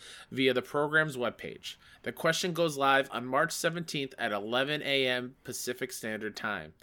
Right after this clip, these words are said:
Two winners will be selected according to the first two correct answers given. The program will feature a total of three stages.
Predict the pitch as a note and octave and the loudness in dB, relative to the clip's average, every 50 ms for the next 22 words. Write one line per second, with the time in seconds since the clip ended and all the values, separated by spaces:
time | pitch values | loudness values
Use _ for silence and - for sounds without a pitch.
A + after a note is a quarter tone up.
0 | - - - - - - _ - - F3+ G3 G3+ F#3+ F#3+ F#3 F3+ F#3 F3 D#3 D3 | -20 -20 -20 -20 -20 -20 _ -2 4 6 6 6 8 6 6 6 4 4 2 0
1 | D3 C#3 D3+ D3+ D3 C#3 - - C#3 C#3+ C#3 C3+ - D3+ C#3 - - A#2+ C3 B2+ | -2 0 2 2 0 0 0 -2 0 0 0 0 0 -2 -2 0 0 0 0 0
2 | C3 - - E3 D#3+ D3+ D3 C#3+ C#3 - C3 A2 A#2 - - - F3 F#3 - - | -2 -2 -2 0 2 2 2 0 0 -4 -6 -6 -6 -8 -4 0 0 0 0 -2
3 | - - - C#3+ C3+ C3 B2+ - - - C3 A#2 B2 B2 B2 - - - B2 A2+ | -6 -4 -2 0 0 -2 -2 -6 -10 -10 -8 -2 0 -2 -2 -2 -8 -12 -10 -10
4 | G#2+ - - A#2 G#2+ - - - B2 A2+ F#2+ D#2+ C#2 - _ _ _ - - - | -8 -8 -8 -8 -8 -8 -2 0 0 0 0 -6 -14 -18 _ _ _ -20 -20 -20
5 | - - - - - B2 B2 - D#3 D#3+ E3 D#3+ F3+ F3 F3 E3+ D#3+ D3+ D3+ - | -20 -20 -12 -4 -4 -4 -2 2 4 4 6 8 8 8 8 8 4 0 0 0
6 | E3 D#3 - D3+ C#3 - - C#3+ C3+ C3 B2 A#2 - - F#3+ A3+ A3+ - - D3 | -2 0 2 2 0 2 2 0 0 0 0 -2 -4 -2 0 0 0 2 2 2
7 | B2+ A2 - - - - - - | 2 2 0 -8 -12 -12 -14 -14